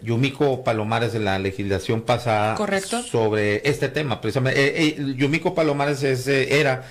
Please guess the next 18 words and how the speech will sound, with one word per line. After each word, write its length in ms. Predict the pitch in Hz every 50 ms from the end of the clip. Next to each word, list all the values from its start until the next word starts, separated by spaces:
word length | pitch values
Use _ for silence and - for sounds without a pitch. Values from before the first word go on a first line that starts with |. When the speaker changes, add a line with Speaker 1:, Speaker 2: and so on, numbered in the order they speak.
| - - - -
Speaker 1:
diputada 680 | 127 123 127 123 107 - - 123 120 120 120 123 117
local 420 | 117 113 107 - 113 117 113 - -
de 480 | 113 110 117 113 113 117 117 117 120 117
Morena 360 | 113 113 117 127 135 117 87 - -
en 60 | -
la 100 | 98 87
pasada 260 | - 95 - 117 107 110
legislatura. 680 | 110 104 - 113 110 110 107 - 123 110 95 87 - - - - - - - - - - - - - - - - - - - - - -
Mm, 460 | 170 156 165 170 170 165 165 160 160 156 - 170 175 180 185 170 - -
acabaste 420 | 180 - 202 208 226 220 226 233
renunciando, 680 | 196 202 165 151 139 127 - 165 151 139 127 101 107 101
¿no? 260 | 101 135 175 196 190 -
Speaker 2:
No, 140 | - - -
Speaker 1:
Entonces 280 | 214 214 208 175 147 170
Speaker 2:
me 140 | 190 196 185
despidieron. 540 | 196 180 - - 180 165 160 156 143 131 123 - - - - -
Speaker 1:
Ah, 160 | 170 180 -
te 80 | -